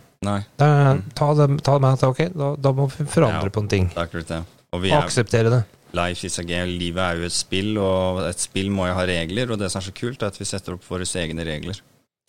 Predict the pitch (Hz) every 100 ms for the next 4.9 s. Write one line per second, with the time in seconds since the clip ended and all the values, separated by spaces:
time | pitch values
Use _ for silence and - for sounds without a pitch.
0 | - - 175 135 143 160 170 165 160 151
1 | 123 113 208 202 - _ - - 104 95
2 | 92 117 _ - - 143 160 - 135 131
3 | 143 156 175 214 139 - 95 107 107 160
4 | 160 - - 117 127 131 123 151